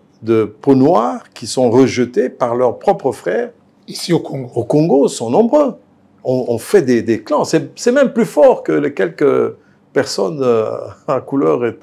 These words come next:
Speaker 1: euh, de, de peau blanche. Donc, euh, il faut aller au fond du problème et faire très attention.
Speaker 2: Vous
Speaker 1: On
Speaker 2: ne vous
Speaker 1: a
Speaker 2: sentez
Speaker 1: vu,
Speaker 2: pas moins congolais ?
Speaker 1: on, pas du tout. Moi, je, je me sens pas moins congolais parce que j'ai toujours vécu au Congo.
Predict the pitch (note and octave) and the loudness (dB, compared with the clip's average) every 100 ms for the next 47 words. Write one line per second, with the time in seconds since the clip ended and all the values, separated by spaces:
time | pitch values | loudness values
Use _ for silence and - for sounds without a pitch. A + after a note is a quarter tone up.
0 | _ _ _ _ - - - - B2 B2+ | _ _ _ _ -14 -8 -6 -6 -6 -10
1 | C3 B2+ B2+ B2+ B2+ B2 A2 A2+ - C#3+ | -12 -12 -14 -14 -12 -8 -6 -6 -6 -2
2 | G#3+ G3+ - - _ _ _ C#3 B2+ B2 | -2 -2 -8 -20 _ _ _ -2 -2 2
3 | C#3 B2+ B2+ - F3 D#3+ - F3 E3+ F3 | 2 2 -4 -10 -10 -10 -4 2 2 2
4 | - _ B2 C3 C#3+ B2+ - D3+ C#3+ A2 | -2 _ 0 2 2 0 -2 -6 -4 -6
5 | - G#2+ A#2+ C3+ - G#2+ A#2 G2 - A#2+ | -6 -2 -2 -4 -12 -10 -8 -8 -6 -4
6 | G#2 - G#2 - - D3 D#3+ E3 D#3 F3 | -6 -8 -14 -10 0 2 4 4 4 2
7 | G#3+ F#3+ E3 D#3+ D#3+ C#3 C#3 C#3 - _ | 4 4 4 2 0 0 0 0 -4 _
8 | _ - G#2+ G#2+ B2 G#3 G#3 A#2 F#2+ G2+ | _ -10 -8 -6 -6 -4 -2 -2 -2 -2
9 | G#2 - G#2+ G2+ G2 - A2 G2 A2 A2 | -2 -4 -4 -4 -8 -10 -12 -10 -6 -6
10 | G#2 A#2+ - B2 A#2 G#2 G#2 A#2 A2+ G#2+ | -4 -4 0 2 4 0 -2 -4 -4 -6
11 | G#2+ C3 E3+ E3 A2+ - G#2 G#2 - A2+ | -4 -2 -2 -4 -8 -8 -10 -10 -10 -10
12 | A2+ F#2+ G#2+ - A2+ - A2+ B2 E3 E3+ | -10 -8 -10 -8 -10 -8 -8 -6 -4 -6